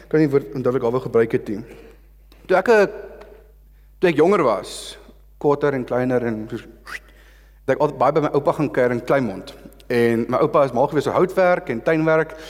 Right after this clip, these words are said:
En elke keer as ek daar kom, het hulle 'n paar video's opgeneem vir my, en iemand was altyd Tom en Jerry gewees. So dan kon ek nou ure lank Tom en Jerry kyk wanneer ek nou ook 'n handvol raak vir my ouma en my oupa. En dan was daar gewoonlik 'n Zorro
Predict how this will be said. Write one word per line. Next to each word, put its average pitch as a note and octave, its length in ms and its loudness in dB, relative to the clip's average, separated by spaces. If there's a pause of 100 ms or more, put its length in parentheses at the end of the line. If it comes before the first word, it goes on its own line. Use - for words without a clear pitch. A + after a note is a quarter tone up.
(280)
En B2 280 0
elke G3+ 160 -2
keer B3+ 80 2
as A#3+ 60 -2
ek G#3 60 0
daar F#3 140 -2
kom, F#3 120 2
het D#3+ 120 0
hulle D#3 120 2
'n D3+ 40 -12
paar F3 180 2
video's D3 400 0
opgeneem C3 460 -2
vir B2 180 -6
my, A#2 220 0
en A#2+ 260 -2 (240)
iemand F3 180 2
was D3+ 100 0
altyd F3 100 -4
Tom D#3 140 0
en C#3+ 80 2
Jerry C3+ 280 2
gewees. F#3 480 0 (460)
So C#3+ 140 -2
dan C3 100 2
kon D#3 80 0
ek D3 60 0
nou F#3+ 240 0
ure F#3+ 80 4
lank D#3+ 200 2
Tom E3 120 2
en D3+ 80 2
Jerry C#3 240 2
kyk D#3 200 0
wanneer C3+ 180 0
ek C3 80 -4
nou C3+ 120 0
ook B2+ 100 -2
'n G2 80 0
handvol D3 340 0
raak C#3+ 200 2
vir D#3 100 -6
my C3 120 2
ouma C#3+ 160 2
en C#3 80 0
my C3+ 80 -2
oupa. E3+ 340 0 (560)
En C#3 280 2
dan C3+ 120 0
was C#3+ 120 -2
daar - 100 -6
gewoonlik E3 340 0
'n D3+ 100 0
Zorro A#2 460 0